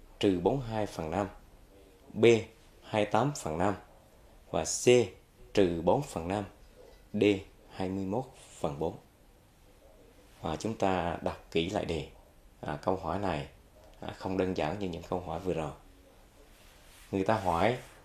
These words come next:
tổng phần thực và phần ảo của Z zero ngang,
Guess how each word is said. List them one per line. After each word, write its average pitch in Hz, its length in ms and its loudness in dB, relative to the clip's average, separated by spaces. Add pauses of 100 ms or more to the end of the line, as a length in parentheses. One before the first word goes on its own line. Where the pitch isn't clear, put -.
(120)
tổng - 220 4
phần 98 280 -2
thực - 260 -2
và 92 120 4
phần 85 240 -2
ảo 69 340 -2
của 82 160 2
Z 110 260 0
zero 107 280 -2
ngang, 101 180 -4